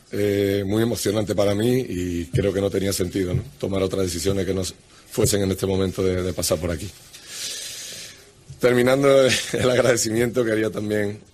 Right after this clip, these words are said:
acordarme de, de tres personas que creo que han marcado la diferencia también en mi vida, ¿no? Uno es Antonio Puerta, que creo que también con él, pues, tenía una deuda de volver a casa, de acordarme de,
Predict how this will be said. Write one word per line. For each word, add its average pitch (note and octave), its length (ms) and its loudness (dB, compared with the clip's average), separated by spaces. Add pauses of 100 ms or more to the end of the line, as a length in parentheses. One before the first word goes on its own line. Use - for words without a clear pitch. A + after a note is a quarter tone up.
(180)
acordarme G2+ 500 2
de, F#2+ 340 4
de G2+ 260 -6
tres G#2 180 -2
personas G#2 380 0
que G2 120 -2
creo G2 180 0
que F#2 60 0
han G2+ 80 0
marcado F#2+ 600 0
la G2+ 100 -2
diferencia G2 480 0
también G2 280 0
en F#2+ 80 0
mi F#2+ 100 2
vida, G2 220 4
¿no? G2 140 -2 (500)
Uno G#2+ 240 0
es G2 100 0
Antonio F2+ 340 2
Puerta, G#2+ 340 0
que F2+ 120 -4
creo G2 200 -2
que F#2+ 100 -4
también G2 300 -2
con F#2+ 180 -2
él, G2 100 0
pues, F#2+ 220 -8
tenía G2 260 -2
una G2 140 0
deuda A2 320 4
de G#2 160 -8
volver G2 260 2
a F#2 80 0
casa, G#2+ 280 -2
de G2+ 80 -2
acordarme G2 420 0
de, F#2+ 180 2